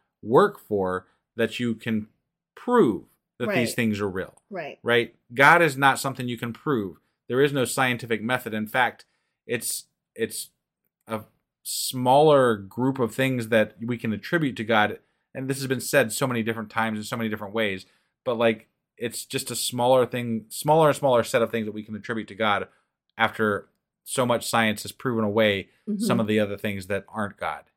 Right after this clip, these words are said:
Speaker 2: Right.
Speaker 1: You know?
Speaker 2: Like, slowly we're figuring it all out.
Speaker 1: Right.
Speaker 2: If we can just not explode the planet before we get there, we might have all the answers eventually.
Speaker 1: Wouldn't that be wonderful?
Speaker 2: I would really like that.
Speaker 1: Yeah.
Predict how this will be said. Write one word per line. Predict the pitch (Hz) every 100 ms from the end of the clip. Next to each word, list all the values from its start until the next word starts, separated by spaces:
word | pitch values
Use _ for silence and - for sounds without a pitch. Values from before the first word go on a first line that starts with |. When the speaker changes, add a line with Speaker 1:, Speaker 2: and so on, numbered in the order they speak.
| _
Speaker 2:
Right. | 202 170
Speaker 1:
You | 113
know? | 107 110 107 -
Speaker 2:
Like, | 208 196
slowly | - 226 240 226 220
we're | 208
figuring | 208 233 214 220 208
it | 202
all | 190 180
out. | 165 104 - -
Speaker 1:
Right. | 143 139 - _
Speaker 2:
If | 233 220
we | 262
can | 269 233 208
just | 240 240 240
not | 226 220 233
explode | 233 - 240 226
the | 214
planet | - 226 220 202
before | 202 196 202
we | 196 190
get | 202 208
there, | 247 247
we | 220 214
might | 202 202 202 202
have | 202 190
all | 185 175
the | 175
answers | 170 165 - 165
eventually. | - - -
Speaker 1:
Wouldn't | 254 277
that | 175
be | 135
wonderful? | 101 87 95 117 - 123 135 - _ -
Speaker 2:
I | 233
would | 269 254 220
really | 220 214 208
like | 185 175 -
that. | 127 156 _ -
Speaker 1:
Yeah. | 117 117 104